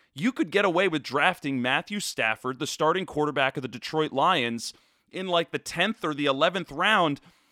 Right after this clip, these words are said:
and I got news for you. He's probably not going to be that bad. He's probably going to be doing as great a job as some of the other quarterbacks that the other guys, uh, in the, the league have drafted. So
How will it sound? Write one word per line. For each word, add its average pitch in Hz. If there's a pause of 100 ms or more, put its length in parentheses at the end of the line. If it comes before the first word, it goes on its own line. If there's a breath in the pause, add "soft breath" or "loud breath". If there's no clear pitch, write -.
(160 soft breath)
and -
I 262
got 262
news 247
for 135
you. 120
He's 185
probably 247
not 175
going 190
to 175
be 165
that 156
bad. 139
He's 143
probably 190
going 175
to 151
be 156
doing 151
as 123
great 139
a 180
job 131 (300 soft breath)
as 123
some 165
of 147
the 147
other 143
quarterbacks 131
that 127
the 127
other 127
guys, 117
uh, 113
in 120
the, 113
the 123
league 123
have 110
drafted. 104
So 127